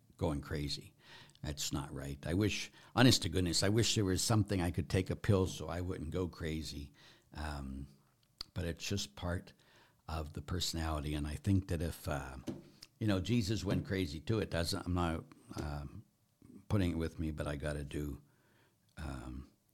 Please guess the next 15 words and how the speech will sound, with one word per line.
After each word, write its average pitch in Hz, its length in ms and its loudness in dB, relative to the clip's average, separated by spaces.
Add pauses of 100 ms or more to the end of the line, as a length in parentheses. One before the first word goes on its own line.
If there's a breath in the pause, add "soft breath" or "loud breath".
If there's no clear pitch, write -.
(140)
what 101 160 2
is 98 220 0
the - 80 -4
good 76 340 -4
soul 80 440 -6
truth 76 380 -8
about 73 320 -10
the - 80 -10
Pope 71 360 -10
and - 140 -8
Vatican 71 540 -10
and - 120 -10
Church? - 480 -12 (960 soft breath)
Oh 82 80 0
my, 71 380 -2